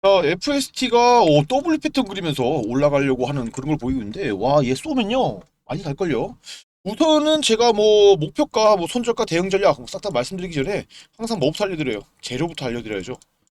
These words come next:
얘가, 얘를 알아야지 여러분들이 대응이 돼요. 그래서 이거 먼저, 어, 좀 보고,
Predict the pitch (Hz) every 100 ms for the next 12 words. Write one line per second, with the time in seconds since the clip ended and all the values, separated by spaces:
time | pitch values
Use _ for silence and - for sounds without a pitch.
0 | - 107 160 190 233 214 120 135 220 -
1 | 123 233 220 151 139 123 131 202 123 76
2 | - _ _ _ _ _ - 131 233 202
3 | 107 85 - _ _ - 151 104 147 175
4 | 160 151 147 151 104 - 147 - 139 147
5 | 170